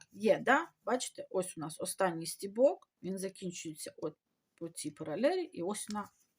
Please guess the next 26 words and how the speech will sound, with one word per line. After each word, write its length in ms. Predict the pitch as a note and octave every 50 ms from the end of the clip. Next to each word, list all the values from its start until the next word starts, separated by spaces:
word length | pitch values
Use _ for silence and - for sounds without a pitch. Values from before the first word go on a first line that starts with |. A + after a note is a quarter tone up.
| _ -
він 200 | D#3+ E3+ E3+ D#3+
у 20 |
нас 260 | - D#3+ D#3+ - - G3
є, 220 | A3+ C#4 C#4+ -
оцей 280 | - F#3 - - G3 G3
блоковий 460 | F3 D3 D#3 E3+ F3 - E3+ F3 - -
елемент. 380 | E3 D3+ C#3 C#3 G#2 D2+ - - _ _ - - - - - - - -
Далі 460 | - G#3+ - G#4 C5 C5+ B4 F#4 C#4+ C4
ми 240 | C4+ D#4+ F#4 F#4
йде 340 | D#4+ C#4 B3+ A#3 C4 D#4+ D#4+
по, 240 | D#4+ - D4 D4 C#4
йдемо 360 | B3+ A3+ A3 F4 F#4 F4+ D4
по 160 | - D4+ C#4+
аналогії, 500 | - C#4 C#4 C#4+ D4+ E4+ G4+ F#4+ D4+ C#4+
так, 260 | C#4 D4 C#4+ D4 D4 C#4+
як 140 | C4 -
ми 120 | B3+ C4+ C4
вишивали 520 | C4 B3 - - A#3+ A#3 A#3+ A#3 A3+ A#3
оцей 380 | - - - - - F#3 C#3 A#2
блок. 300 | - - E2 - - -
Да? 180 | A#3 B3+ D#4+ E4
Тобто 300 | - C#4+ C#4 - - D4+
ми 200 | E4 F4+ F4 E4
вишиваємо 580 | D#4 D#4 - - C4 B3+ A#3+ A3 G3+ F#3+ F#3 -
оцю 280 | A#3+ A#3 - - G#4 G4+
сторону, 540 | - - G4+ F#4 F#4 F4 E4+ D#4+ D#4 D#4+